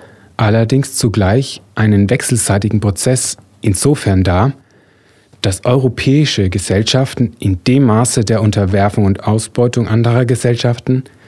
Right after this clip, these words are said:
selbst zu Kolonialgesellschaften mit entsprechend ausgestalteter Kolonialkultur sowie Denkweise wurden.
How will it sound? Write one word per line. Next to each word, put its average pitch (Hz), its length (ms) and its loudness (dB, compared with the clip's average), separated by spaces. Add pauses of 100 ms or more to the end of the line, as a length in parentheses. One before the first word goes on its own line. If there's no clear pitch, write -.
(160)
selbst - 480 -2
zu 123 100 0
Kolonialgesellschaften 110 1300 0
mit 110 200 -2
entsprechend 107 800 -2 (180)
ausgestalteter 120 880 0
Kolonialkultur 117 1200 0 (200)
sowie 117 320 0
Denkweise 107 680 0
wurden. 110 440 2